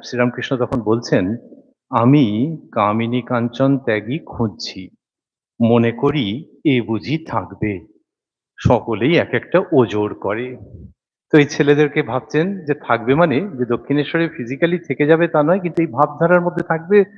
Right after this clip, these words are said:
হ্যাঁ, হ্যাঁ, এবং ত্যাগের জীবন যাপন করবে। শ্রীরামকৃষ্ণ কয়েক সময় বলেছেন, "ও যে চলে আয় না," কিন্তু না, মানে, ইয়ে, কিন্তু এরকম সব করেছেন তো, তো তিনি ওইরকম একটা অভিমানের সঙ্গে, অনুযোগের সঙ্গে বলছেন যে সকলেই এক একটা ওজর করে।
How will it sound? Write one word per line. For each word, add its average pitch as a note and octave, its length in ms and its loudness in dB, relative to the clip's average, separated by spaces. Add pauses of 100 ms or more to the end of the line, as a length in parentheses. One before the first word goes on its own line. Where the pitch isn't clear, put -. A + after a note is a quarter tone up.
(260)
হ্যাঁ, F#3+ 120 6
হ্যাঁ, F3 220 4
এবং E3+ 220 0
ত্যাগের D#3 400 2
জীবন D#3 320 2
যাপন D#3 280 2
করবে। C#3 320 4 (380)
শ্রীরামকৃষ্ণ E3 420 0
কয়েক E3 200 2
সময় E3 180 0
বলেছেন, D#3+ 420 0
"ও C#3+ 60 2
যে C#3+ 200 0
চলে E3+ 260 6
আয় D#3+ 160 6
না," B2+ 200 2 (460)
কিন্তু F3+ 340 2
না, D3 360 6
মানে, C3+ 340 2
ইয়ে, B2+ 300 2
কিন্তু B2 440 -4
এরকম A#2+ 380 -4
সব A#2+ 60 -8
করেছেন B2+ 420 -6
তো, D#3+ 200 -4
তো A#2+ 140 -6
তিনি C3+ 460 2 (220)
ওইরকম C3 320 4
একটা B2+ 200 0
অভিমানের D#3 600 2
সঙ্গে, C#3+ 320 2
অনুযোগের C3+ 440 2
সঙ্গে C#3 260 0
বলছেন C3 480 2 (320)
যে G3+ 100 4
সকলেই D3 440 2
এক C3+ 120 0
একটা F3+ 260 0 (120)
ওজর A#2 440 2
করে। G#2 400 -4